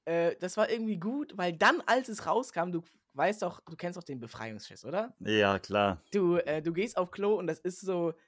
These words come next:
Speaker 1: das ist so ein Gefühl, äh, das ist unbeschreiblich.
Speaker 2: Der Befreiung.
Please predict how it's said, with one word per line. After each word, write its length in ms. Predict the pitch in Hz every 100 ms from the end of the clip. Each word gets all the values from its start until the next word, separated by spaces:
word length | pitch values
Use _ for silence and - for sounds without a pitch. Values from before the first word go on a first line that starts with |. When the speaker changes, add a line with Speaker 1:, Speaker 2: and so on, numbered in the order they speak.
| _
Speaker 1:
das 140 | 143
ist 160 | - 175
so 180 | 175 135 _ -
ein 120 | 170
Gefühl, 760 | 170 - 202 202 196 196 233 _ - - _ _ _ -
äh, 340 | 139 143 131
das 160 | 135 165
ist 100 | 170
unbeschreiblich. 760 | 175 180 165 - 147 165 113 104
Speaker 2:
Der 100 | 107
Befreiung. 720 | 104 - 113 123 117 90